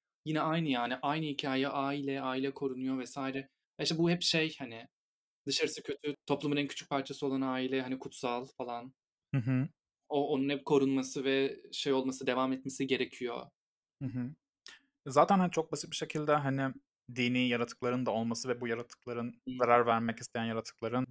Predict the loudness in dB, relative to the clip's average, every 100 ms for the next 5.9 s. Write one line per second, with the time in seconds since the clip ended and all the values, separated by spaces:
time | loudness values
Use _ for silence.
0 | -4 -2 0 -2 -4 -10 _ -2 2 2
1 | 2 -2 -4 _ _ -6 -4 -4 -6 -8
2 | -8 -10 -8 -8 -8 -10 -8 -6 -6 -8
3 | -10 -14 _ _ _ _ _ -6 -6 -6
4 | -6 -6 -8 _ -8 -8 -6 -8 -6 -6
5 | -4 -2 -2 -4 -4 -10 -10 -10 -10